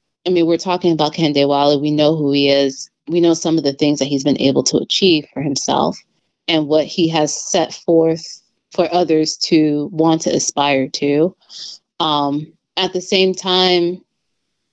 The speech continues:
we're not feeling like we're any, we're, we're not, we're, like, less than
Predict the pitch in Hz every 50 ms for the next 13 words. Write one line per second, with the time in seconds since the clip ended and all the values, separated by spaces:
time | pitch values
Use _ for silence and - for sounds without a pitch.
0 | _ _ _ _ _ _ _ _ _ _ 170 170 170 175 170 170 170 175 175 175
1 | 170 170 170 165 - - _ _ _ _ - - - - - - - - - _
2 | _ _ _ _ _ _ _ _ _ _ - - _ _ - 254 247 247 247 226
3 | 202 190 180 175 170 165 165 - 165 175 170 165 165 165 160 160 - _ - 180
4 | 185 185 185 180 180 185 _ _ _ _ - 175 170 175 165 160 151 147 143 143
5 | 147 160 165 - _ - - - - - - - - - _ _ _ _ - 180
6 | 180 175 165 165 170 175 170 170 165 165 - - _ _ _ _ - 190 180 151
7 | 147 165 160 156 160 156 160 - 160 165 165 175 170 165 - - - 139 127 135
8 | - 160 180 208 214